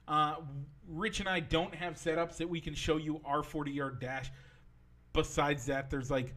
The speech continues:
a hundred feet of snow outside. I couldn't, I mean, yeah.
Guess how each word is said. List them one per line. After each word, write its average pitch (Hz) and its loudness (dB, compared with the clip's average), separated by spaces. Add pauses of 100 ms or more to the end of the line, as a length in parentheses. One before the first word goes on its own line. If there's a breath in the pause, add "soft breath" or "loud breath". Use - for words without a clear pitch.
(360 loud breath)
a 139 -6
hundred 156 2
feet 139 4
of 127 0
snow 131 0
outside. 127 -2
I 131 -4
couldn't, 135 -4
I 143 -8
mean, 123 -4 (520 soft breath)
yeah. 123 -2